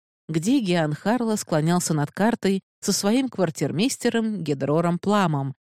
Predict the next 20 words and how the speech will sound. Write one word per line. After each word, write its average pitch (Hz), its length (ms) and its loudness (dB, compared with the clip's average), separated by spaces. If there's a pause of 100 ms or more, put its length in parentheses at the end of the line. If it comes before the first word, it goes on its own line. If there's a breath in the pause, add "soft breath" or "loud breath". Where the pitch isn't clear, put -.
(140)
и 302 100 2
пепельно-кожей 240 760 2
женщиной 156 600 2
с 143 60 -2
серебряными 165 680 2
волосами. 170 680 0 (920)
"А, 185 560 0
благородный 202 720 4
Артелот!" 160 680 -2 (460)
Голос 170 380 0
капитана 156 440 -2
чуть - 280 -6
потеплел 233 520 0
в 147 100 -8
сравнении 156 520 0
с - 140 -4
прошлой 165 400 0
встречей. 175 640 -2 (640)
"С - 140 -8
возвращением. 196 960 -2